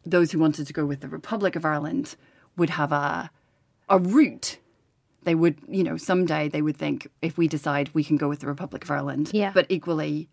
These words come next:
Speaker 1: unionists would be given the certainty that at the moment it doesn't appear as if we want anything to change, so we'll stay with the United Kingdom.
Speaker 2: 'Cause that's what's really fascinating about it. There must be people in Northern Ireland that are like, "Well, one day, one day there will be a united Ireland."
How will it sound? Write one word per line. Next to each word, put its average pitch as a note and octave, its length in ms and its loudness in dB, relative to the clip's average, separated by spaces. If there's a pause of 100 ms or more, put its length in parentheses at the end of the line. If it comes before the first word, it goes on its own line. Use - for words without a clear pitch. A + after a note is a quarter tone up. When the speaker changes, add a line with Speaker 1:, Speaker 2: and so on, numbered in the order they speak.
Speaker 1:
unionists D#3+ 1000 0
would E3 140 -2
be D#3 100 0
given D3 540 0 (400)
the E3 80 -2
certainty - 840 -2 (260)
that D3+ 120 0
at - 140 0
the D#3+ 60 0
moment D#3 500 2
it D3 80 -8
doesn't D3 220 0
appear D#3+ 560 0
as C#3 140 -12
if - 360 -14 (260)
we D#3 100 4
want D3 180 4
anything C#3+ 320 0
to - 120 -10
change, C#3+ 340 -4
so D#3+ 120 -4
we'll D3 160 2
stay C#3 240 -4
with C#3 140 -10
the B2+ 80 -8
United C3 300 -6
Kingdom. - 400 -12
Speaker 2:
'Cause - 80 -12
that's - 200 -4
what's F4 140 -6
really F4 120 4
fascinating B3 640 0
about F#3+ 340 -2
it. F#3+ 100 -2
There G#3+ 100 2
must C#4 200 0
be C4+ 80 -2
people C4 320 0
in A#3 80 4
Northern A3+ 300 2
Ireland F#3+ 380 2
that F#3+ 160 2
are F#3+ 180 0
like, F3+ 180 -2
"Well, F#3+ 160 -2
one C4+ 400 6
day, D#3+ 320 2
one A3+ 420 4
day E3 300 4
there F3 140 0
will F3 100 2
be F3 140 2
a E3+ 60 4
united E3+ 360 -2
Ireland." D#3 400 -2